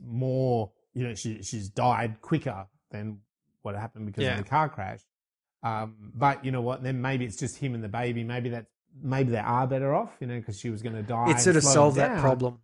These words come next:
Speaker 1: Ah, but now he's, you know,
Speaker 2: Yeah.
Speaker 1: like, so no, now it's even worse because, yeah, who is actually gonna look after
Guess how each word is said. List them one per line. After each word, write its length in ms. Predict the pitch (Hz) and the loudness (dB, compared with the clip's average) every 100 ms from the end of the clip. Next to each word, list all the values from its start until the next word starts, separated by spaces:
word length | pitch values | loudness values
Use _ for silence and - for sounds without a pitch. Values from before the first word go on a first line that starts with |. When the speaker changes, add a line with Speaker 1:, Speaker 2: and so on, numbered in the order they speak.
| _ - | _ -2
Speaker 1:
Ah, 220 | 131 127 | 2 2
but 120 | 123 | 0
now 200 | 123 113 | -2 -2
he's, 240 | 120 101 _ _ _ _ _ _ | -2 -6 _ _ _ _ _ _
you 60 | 110 | -6
know, 80 | |
Speaker 2:
Yeah. 200 | 120 117 | -2 -2
Speaker 1:
like, 180 | 110 113 | -2 -6
so 360 | - 120 117 113 | -6 -4 -2 -2
no, 260 | 120 113 104 | -2 -4 -4
now 220 | 113 107 | -4 -6
it's 140 | 101 | -4
even 220 | 123 107 | -2 -2
worse 460 | 107 143 139 120 - | 0 2 2 0 -4
because, 400 | - 110 113 107 _ _ _ | -6 -4 -4 -4 _ _ _
yeah, 180 | 131 107 | -6 -4
who 240 | - 151 131 | 0 2 2
is 180 | 143 143 | 0 -2
actually 280 | 110 - 101 | -6 -8 -8
gonna 180 | 98 95 | -8 -10
look 140 | 92 | -8
after 220 | 95 - | -10 -10